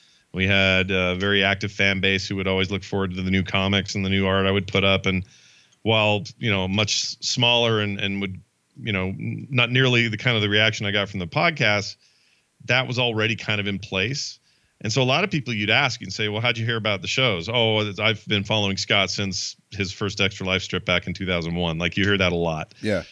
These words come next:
Speaker 1: So I think there are people that are still part of the community and loyal from those days. Um, but what I've learned over time is, despite those little head starts and knowing that kind of going into it, uh, Tom Merritt once said a very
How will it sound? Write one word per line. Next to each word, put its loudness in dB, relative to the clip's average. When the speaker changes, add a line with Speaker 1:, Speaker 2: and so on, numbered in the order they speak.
Speaker 1:
So -2
I 2
think 2
there 4
are 2
people 0
that 2
are 0
still 0
part 2
of 0
the -2
community 0
and 0
loyal 4
from -4
those -2
days. 0
Um, -2
but 0
what 2
I've 2
learned -2
over -2
time 0
is, -4
despite 0
those -2
little -2
head -2
starts -2
and -4
knowing 2
that 0
kind -2
of -4
going 2
into 0
it, 2
uh, 2
Tom 2
Merritt 4
once -2
said 0
a -6
very 0